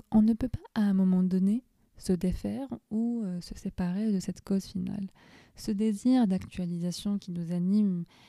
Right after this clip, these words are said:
euh, et le mettre de côté comme si on changeait de veste ou on enlevait de lunettes. C'est bien ancré dans notre réalité et si le travail, euh, correspond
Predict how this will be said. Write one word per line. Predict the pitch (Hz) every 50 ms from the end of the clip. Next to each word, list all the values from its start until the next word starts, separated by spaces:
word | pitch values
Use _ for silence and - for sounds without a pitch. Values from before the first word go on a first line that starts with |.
| - - - - _ _ -
euh, | 185 180 175 170 170 180 170 175 180 180 190 190 196 - - - - - _
et | - 196 196 202 214 220 220 196
le | 185 180
mettre | 185 202 214 - - -
de | 185 175 175
côté | - - 175 - - 196 208 214 214
comme | - - 180 175
si | - - 208 196
on | 180 175
changeait | 165 - - 180 175 185 190
de | 170 170
veste | 170 160 175 175 185 196 202 196 - - -
ou | 190 190 190 -
on | 185 175 175
enlevait | 170 170 170 170 170 196 185
de | 175 180
lunettes. | 175 170 175 175 175 180 202 - - - _ - - - - - - -
C'est | - - 226 226
bien | 208 - 247 269 294 294
ancré | 269 233 226 - - 277 277 285
dans | 254 214 202
notre | 190 190 185 - 196
réalité | 190 185 185 185 185 185 190 180 - - 208 196 190 185 180 - - 196
et |
si | 196 - - 233 226
le | 208 190
travail, | - - - - 220 208 214 226 226 226 220 196
euh, | 180 175 175
correspond | - 202 190 202 202 - - - 214 208 202